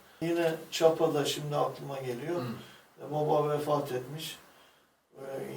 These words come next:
Speaker 1: yedi çocuklu ailede. Çocuğun en büyüğü on altı yaşında. E, evin geçimini o sağlıyor. Elektrik işinde çalışıyor.
Speaker 2: Hı.
Speaker 1: Yüksek gerilim deyince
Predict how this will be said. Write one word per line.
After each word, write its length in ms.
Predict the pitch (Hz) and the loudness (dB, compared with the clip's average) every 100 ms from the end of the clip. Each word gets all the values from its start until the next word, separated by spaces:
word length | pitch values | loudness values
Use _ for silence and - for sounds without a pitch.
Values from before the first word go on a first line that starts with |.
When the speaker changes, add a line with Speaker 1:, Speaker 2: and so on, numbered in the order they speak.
| 139 | -6
Speaker 1:
yedi 220 | 139 143 | -4 -6
çocuklu 600 | 147 147 143 127 120 135 | -4 -4 -4 -6 -2 0
ailede. 580 | 131 127 127 127 151 160 | 2 0 -2 -4 -2 -2
Çocuğun 400 | - 147 143 143 | 0 -4 -2 -4
en 260 | 143 147 143 | -2 -2 -2
büyüğü 320 | 139 147 175 - - | -4 0 0 0 -2
on 60 | |
altı 360 | 143 139 135 135 | 0 0 0 -4
yaşında. 560 | - 127 123 127 175 185 185 - - - - _ _ _ _ _ | -6 -6 -6 -4 -2 -4 -6 -14 -20 -20 -20 _ _ _ _ _
E, 680 | - 123 127 147 143 - - | -14 -10 -10 -8 -10 -10 -8
evin 220 | 147 151 | -4 -2
geçimini 500 | 147 147 - 143 147 | -2 -2 -2 -4 -2
o 180 | 151 151 | -2 -2
sağlıyor. 480 | 143 131 120 123 165 | -2 -2 -2 0 0
Elektrik 640 | 156 139 143 - 143 143 - - | 2 2 -2 -6 -8 -8 -10 -14
işinde 380 | - - 127 127 | -12 -10 -6 -6
çalışıyor. 580 | 123 123 123 - - 175 | -4 -4 -4 -8 -8 -8
Speaker 2:
Hı. 40 | 202 - - - - - _ _ 143 | -8 -12 -18 -18 -20 -20 _ _ -14
Speaker 1:
Yüksek 500 | 143 - 185 185 - | -10 2 4 4 0
gerilim 680 | 156 151 151 151 170 127 120 | 0 0 0 0 0 0 -4
deyince 640 | 135 185 202 165 180 190 | -2 -2 -2 0 2 2